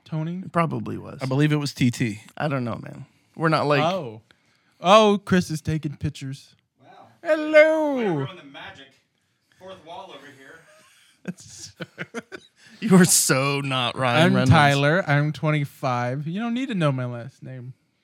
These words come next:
Speaker 2: We didn't say your last name. What?
Speaker 1: You guys were all like,
Speaker 2: I said,
Speaker 1: "I'm
Speaker 2: "Tell us a
Speaker 1: Tony
Speaker 2: little bit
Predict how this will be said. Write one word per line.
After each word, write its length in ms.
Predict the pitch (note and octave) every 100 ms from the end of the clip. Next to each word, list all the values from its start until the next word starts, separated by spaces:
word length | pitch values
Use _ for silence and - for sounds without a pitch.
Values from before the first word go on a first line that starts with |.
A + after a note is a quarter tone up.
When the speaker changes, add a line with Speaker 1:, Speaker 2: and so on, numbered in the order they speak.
| _ _ E3+
Speaker 2:
We 100 | F3+
didn't 180 | A3+ A#3
say 180 | A#3+
your 200 | C4 A#3+
last 280 | E3 C3+ -
name. 280 | D3 - - _
What? 180 | - F3+ - _ _ _
Speaker 1:
You 100 | E4
guys 220 | F4+ F4+ D#4
were 80 |
all 160 | D#4+ C#4+
like, 120 | D#4+
Speaker 2:
I 60 | F3
said, 200 | - F#3
Speaker 1:
"I'm 80 | C4
Speaker 2:
"Tell 240 | E3 F#3
us 100 | G3
a 40 |
Speaker 1:
Tony 120 | G3 F#3
Speaker 2:
little 180 |
bit 40 | F#3